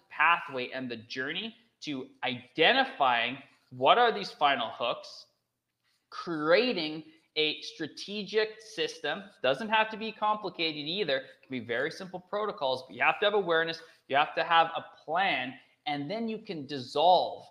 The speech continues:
these hooks. And every single one of you who is listening to this right now is infinitely capable of that. But where Jen and I come in is helping create that container to shine the literal light, you know, that divine light.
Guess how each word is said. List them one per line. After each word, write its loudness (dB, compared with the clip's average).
these -8
hooks. -4
And -12
every -2
single -6
one -4
of -4
you -8
who -10
is -6
listening -8
to -8
this -8
right -4
now -6
is -8
infinitely -6
capable -4
of 0
that. -6
But 2
where 2
Jen 2
and 2
I 6
come -6
in -2
is -10
helping -2
create -4
that 0
container -8
to -14
shine 0
the -6
literal 2
light, 0
you -8
know, -2
that 2
divine 6
light. 2